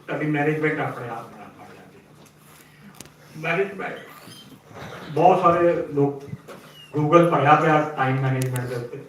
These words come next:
ਉਹਦੇ ਬਾਰੇ ਮੈਂ ਗੱਲ ਨਹੀਂ ਕਰਾਂਗਾ। ਪਰ ਉਹ know thyself, ਜਦੋਂ ਤੁਸੀਂ ਆਪਣੇ ਆਪ ਨੂੰ ਜਾਣਨਾ ਸ਼ੁਰੂ ਕਰ ਦਿੰਦੇ ਹੋ,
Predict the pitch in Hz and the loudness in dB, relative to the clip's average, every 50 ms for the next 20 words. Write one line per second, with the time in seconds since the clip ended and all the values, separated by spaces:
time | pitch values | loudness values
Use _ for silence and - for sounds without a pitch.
0 | - 139 143 143 139 139 139 139 135 131 131 123 123 123 117 110 110 120 127 123 | -14 -12 -10 -10 -8 -8 -8 -6 -6 -6 -6 -8 -8 -8 -10 -12 -12 -12 -14 -14
1 | 120 117 123 123 120 117 - - - - - - - - - - - - - - | -14 -14 -14 -14 -14 -16 -18 -18 -18 -18 -20 -20 -20 -20 -20 -20 -20 -20 -20 -20
2 | - - - - - - - 160 160 170 185 180 170 160 165 196 240 254 - - | -20 -20 -20 -20 -20 -12 -6 -2 0 2 2 4 4 6 10 12 12 12 12 10
3 | 170 160 - - - 143 131 135 127 - - 139 143 165 170 165 170 175 190 185 | 8 8 6 2 -2 -4 -4 -6 -6 -8 -8 -4 -2 -2 -2 -2 -4 -4 -4 -2
4 | 170 156 156 - - 170 170 170 170 170 170 170 175 180 180 175 170 165 - - | 0 0 0 0 0 2 4 6 6 6 4 2 0 -2 -2 -2 -4 -4 -6 -10
5 | - - - - 139 139 151 - 202 202 196 196 185 180 170 - - 131 - - | -12 -14 -12 -8 -6 -4 0 2 2 2 2 0 -4 -6 -8 -8 -10 -10 -12 -12
6 | - - - 165 - - - - | -12 -12 -12 -12 -12 -12 -14 -16